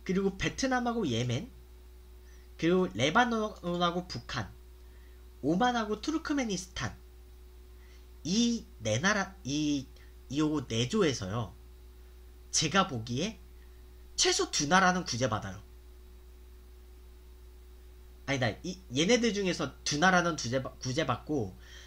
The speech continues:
두 나라는 골득실 때문에 떨어져요. 그러니까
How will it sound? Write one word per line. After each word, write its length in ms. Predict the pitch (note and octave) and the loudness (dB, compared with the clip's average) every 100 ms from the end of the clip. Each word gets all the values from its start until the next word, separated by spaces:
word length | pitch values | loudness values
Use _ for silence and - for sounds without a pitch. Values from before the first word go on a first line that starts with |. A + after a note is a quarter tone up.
| - | -10
두 140 | - D#3+ | -4 0
나라는 400 | G3 F3+ E3+ E3+ | 2 2 0 -2
골득실 460 | D4 D4 D4 G#3+ | 0 0 0 -2
때문에 260 | F3 C3 A#2 | -4 -4 -4
떨어져요. 460 | G#3+ A#3 A#2+ F#2 - - - - - - - - - - - - - - - - - - - - - - - | -2 -4 -4 -8 -10 -18 -20 -20 -20 -20 -20 -20 -20 -20 -20 -20 -20 -20 -20 -20 -20 -20 -20 -20 -20 -20 -16
그러니까 520 | - C#3+ - A3 C#4 | -6 -4 -2 -4 -4